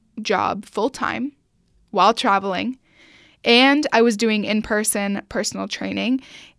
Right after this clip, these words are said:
and I was doing online personal training.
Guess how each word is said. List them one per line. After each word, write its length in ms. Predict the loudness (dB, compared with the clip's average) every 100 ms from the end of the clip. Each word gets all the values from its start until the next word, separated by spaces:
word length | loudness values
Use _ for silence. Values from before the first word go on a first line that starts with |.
| _
and 460 | 6 6 6 4 2
I 80 | 2
was 180 | 2 2
doing 320 | 2 2 2 4
online 440 | 4 4 2 0
personal 380 | -4 -6 -6 -10
training. 520 | -12 -12 -14 -14 -16